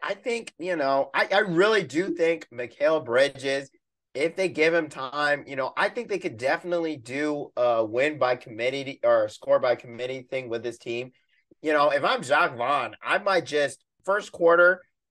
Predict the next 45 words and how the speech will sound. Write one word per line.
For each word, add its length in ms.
just 240
give 220
half, 500
you 180
know, 240
half 380
one 320
starting 480
five 300
and 100
half 240
the 140
other 140
starting 380
five, 440
and 160
give 180
every 240
player 540
five 240
shots, 380
and 60
whoever 260
makes 260
all 140
five, 360
just 160
have 160
him 100
shoot 220
all 140
night, 260
because 220
there's 180
just 260
so 240
many 240
shooters 480
on 240
this 160
team 220
who 80
could 180
get 200
hot. 320